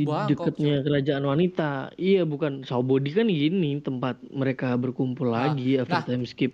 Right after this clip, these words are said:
Speaker 2: sama
Speaker 1: di
Speaker 2: sebelum time skip.
Speaker 1: di tempat itu, Luffy tuh kayak latihan, makan, latihan, makan, latihan, makan. Kayak tenaganya tuh cuman di, di up lagi dengan makan, Cuk.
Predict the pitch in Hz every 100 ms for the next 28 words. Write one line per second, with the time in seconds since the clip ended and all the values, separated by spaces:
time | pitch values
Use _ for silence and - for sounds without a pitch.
0 | - 127 120 120 - 131 123 110 - 120
1 | 117 - 127 120 _ - 156 156 165 165
2 | 156 156 - 202 262 294 - _ _ -
3 | 180 220 233 320 226 214 180 - - 160
4 | 165 175 185 208 190 143 - 160 147 143
5 | 175 196 202 160 139 156 151 147 190 214
6 | 196 147 - 143 135 - - - 196 196
7 | _ _ 220 220 175 180 175 233 392 403
8 | 311 233 220 220 196 185 185 180 175 -
9 | _ _ _ - 156 170 175 170 170 -
10 | - 175 170 147 185 247 175 165 170 185
11 | - 180 147 131 147 -